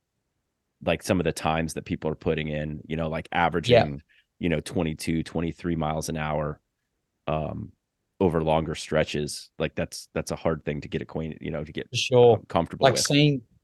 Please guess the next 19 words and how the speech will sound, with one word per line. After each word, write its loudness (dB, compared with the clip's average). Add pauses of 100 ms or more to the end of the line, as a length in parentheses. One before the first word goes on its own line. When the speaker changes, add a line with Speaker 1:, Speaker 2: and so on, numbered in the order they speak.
(300)
Speaker 2:
seeing 6
Kane 4 (640)
recently 8
do, 10
like, 10
an 4
average 6
of 4
one 4
minute 6 (720)
fifty 6
over 8
a 4
kilometer 8
is, 4
like, 6
so 8
fast. 4 (1040)
Like, 8